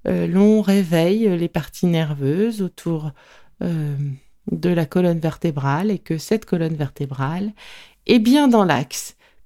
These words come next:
Puis, toujours avec ce pouce, vous allez souligner finalement la ligne qui se trouve juste sous le gros coussinet, euh, de votre pied. Donc, euh, la partie charnue de votre pied, vous passez,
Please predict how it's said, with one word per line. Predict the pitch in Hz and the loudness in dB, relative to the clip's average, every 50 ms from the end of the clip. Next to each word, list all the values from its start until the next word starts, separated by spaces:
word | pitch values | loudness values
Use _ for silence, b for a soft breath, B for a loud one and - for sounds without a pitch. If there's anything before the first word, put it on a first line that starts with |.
| _ b b b b b b b b _ - - | _ b b b b b b b b _ -14 -8
Puis, | - - 202 196 240 381 466 - | 0 4 4 4 4 4 0 -2
toujours | - 220 190 180 208 202 | -4 -2 2 2 4 4
avec | 185 170 175 175 - | 4 2 0 0 0
ce | - 208 | 0 0
pouce, | - - - - 269 349 392 - - 277 | 0 0 0 0 2 2 2 0 -2 -2
vous | 233 226 233 208 220 | 0 0 2 2 4
allez | 214 208 208 214 220 220 220 220 220 214 214 B B B B | 4 4 4 4 6 6 4 4 2 2 -2 B B B B
souligner | - - - - 339 339 311 302 294 294 302 269 240 233 240 240 262 302 302 | -4 -2 2 6 6 6 8 6 6 6 8 8 8 8 8 6 4 2 0
finalement | - - 233 214 214 208 202 202 208 220 233 | 0 0 2 4 4 4 4 4 4 4 2
la | 233 220 202 190 | 2 2 2 2
ligne | 185 180 208 226 233 233 233 214 190 180 b b b b b _ - | 2 2 2 2 4 4 2 2 0 0 b b b b b _ 0
qui | - 240 | 0 2
se | - 254 247 | 4 2 2
trouve | 247 - - 269 254 233 240 | 2 2 2 2 2 2 2
juste | 226 240 285 330 339 339 - - - 247 | 4 6 6 6 6 4 2 -2 -2 -2
sous | - - - - 349 349 349 349 | -2 0 2 4 6 6 6 6
le | 311 269 240 | 6 4 4
gros | 208 190 214 208 262 320 349 | 4 2 2 4 4 4 2
coussinet, | - - 269 240 - - - 208 196 185 180 196 247 311 b b b b b b b b b - - - | 2 2 0 0 0 0 0 2 2 4 4 2 0 0 b b b b b b b b b -10 -4 -2
euh, | 202 196 190 185 175 180 175 | -2 0 0 0 0 0 -2
de | 175 180 170 185 220 | -2 -2 2 2 2
votre | 214 202 208 196 - - - 165 | 4 4 2 2 2 0 -4 -4
pied. | - - - - - - 240 254 - - | -4 -4 -4 -2 -2 -2 -2 -4 -6 -6
Donc, | 208 170 170 165 - - - - | -4 -4 -4 -6 -8 -6 -4 -2
euh, | 151 160 165 | 0 0 0
la | 160 165 | 0 -2
partie | - - - - - - 202 | -2 -2 -4 -4 -4 -2 -2
charnue | - - - - 233 226 220 220 208 226 226 202 | -2 0 2 4 4 4 4 4 4 4 4 2
de | 196 | 0
votre | 180 185 190 - - - 160 | -2 -2 -2 -4 -4 -8 -10
pied, | - - - 240 233 | -4 0 2 2 2
vous | 208 202 190 | 2 0 -2
passez, | - - 185 180 - - - 202 196 | 0 0 0 0 0 2 2 2 2